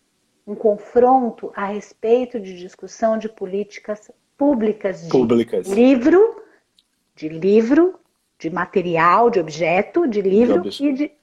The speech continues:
Speaker 1: e de leitura, que é formação de mediador.
Speaker 2: Que é formação de mediador, formação de professor cada vez mais.
Speaker 1: Enfim, é isso. Então, assim, se a gente, se a gente acha que a gente vai, olha,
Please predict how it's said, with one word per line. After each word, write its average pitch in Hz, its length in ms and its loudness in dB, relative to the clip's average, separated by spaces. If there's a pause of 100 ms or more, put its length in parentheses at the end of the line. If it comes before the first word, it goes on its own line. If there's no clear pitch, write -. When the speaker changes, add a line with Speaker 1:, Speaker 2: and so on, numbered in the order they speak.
(100)
Speaker 1:
e 285 120 2
de 247 160 0
leitura, 254 880 0 (380)
que 233 140 2
é 202 100 4
formação 208 600 0
de 233 100 0
mediador. 214 680 6
Speaker 2:
Que 202 60 4
é 196 40 -2
formação 143 580 -2
de 135 80 -14
mediador, 127 720 -6
formação 147 460 -10
de 135 80 -12
professor 135 440 -10
cada 120 240 -8
vez 123 300 -6
mais. 120 420 -6
Speaker 1:
Enfim, 480 640 0 (160)
é 392 140 4
isso. 339 500 4 (240)
Então, 294 220 2
assim, 311 200 4
se - 140 -2
a 285 100 4
gente, 262 1040 0
se - 180 -4
a 220 60 4
gente 269 560 2
acha 208 640 0
que 196 140 -4
a 196 40 0
gente 220 280 -4
vai, 208 280 2 (260)
olha, 202 300 2